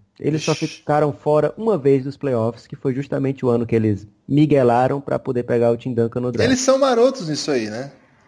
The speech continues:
Speaker 1: É. Então, desde oitenta e nove, o, o San Antonio só ficou fora dos playoffs uma vez. No começo dessa temporada, era visto como um, um dos favoritos, inegavelmente. É,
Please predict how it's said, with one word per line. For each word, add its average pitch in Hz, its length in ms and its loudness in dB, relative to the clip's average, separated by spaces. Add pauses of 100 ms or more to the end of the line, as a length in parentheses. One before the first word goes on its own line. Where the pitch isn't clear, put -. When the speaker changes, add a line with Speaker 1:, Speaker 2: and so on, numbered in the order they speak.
(140)
Speaker 1:
É. 98 560 0 (840)
Então, 123 320 0
desde 156 300 0
oitenta 165 320 0
e 135 60 2
nove, 139 320 0
o, 131 100 -8 (180)
o 135 140 -10
San 147 180 -6
Antonio 139 400 -2
só 143 160 -2
ficou 143 220 -4
fora 127 260 0
dos 123 140 -6
playoffs 127 640 0
uma 196 300 0
vez. 101 520 0 (1160)
No 170 120 6
começo 170 320 4
dessa 160 200 0
temporada, 151 520 2
era 170 140 2
visto 139 400 -6
como 160 500 -6
um, 131 160 -2
um 147 40 0
dos 147 160 -2
favoritos, 127 640 0
inegavelmente. 107 760 -2 (800)
É, 101 580 0